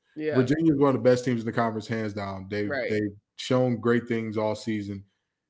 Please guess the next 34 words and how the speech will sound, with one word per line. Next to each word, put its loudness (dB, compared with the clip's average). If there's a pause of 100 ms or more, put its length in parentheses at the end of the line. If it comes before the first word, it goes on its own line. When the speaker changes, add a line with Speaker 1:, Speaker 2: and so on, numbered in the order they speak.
(160)
Speaker 2:
N 2
C -2
State, 4
however, -4 (160)
is 4
the -12
hottest -2
team -14
in -20
the -20
conference. -20
They've -8
got 0
the -8
Speaker 1:
Yep. -2
Speaker 2:
longest 2
winning 2
streak 0
in 2
the 0
conference, 0 (400)
and 6 (600)
they're 6
just 6
finding 8
different 12
ways 8
to 8
win 6
ball 8
games. -4 (100)
Speaker 1:
Yep. 4
Speaker 2:
Terquavion 6
Smith -4